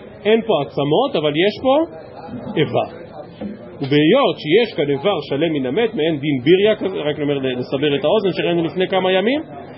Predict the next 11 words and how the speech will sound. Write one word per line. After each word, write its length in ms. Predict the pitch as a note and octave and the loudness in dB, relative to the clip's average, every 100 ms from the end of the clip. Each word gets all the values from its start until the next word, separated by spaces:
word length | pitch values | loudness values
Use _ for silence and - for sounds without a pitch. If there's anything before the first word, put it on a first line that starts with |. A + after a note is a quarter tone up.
| - | -4
אז 120 | D3+ D#3+ | 0 4
היות 300 | G#3 B3 - | 6 4 0
שיש 320 | D#3+ G#3+ G#3+ | 4 4 4
כאן 140 | D#3+ D#3+ | -2 0
איבר 380 | C#3+ B2 G3 C#3 | -2 0 0 0
מן 180 | C3 A#2+ | -2 -2
המת, 320 | B2+ A3 C#4+ - - - | 2 2 0 -8 -18 -6
או 100 | B2 | 0
איבר 240 | B2+ B2 D#3 C#3 | 0 2 0 0
מן 60 | A#2 | -4
החי, 480 | - F3 A3+ E4 | -4 0 2 2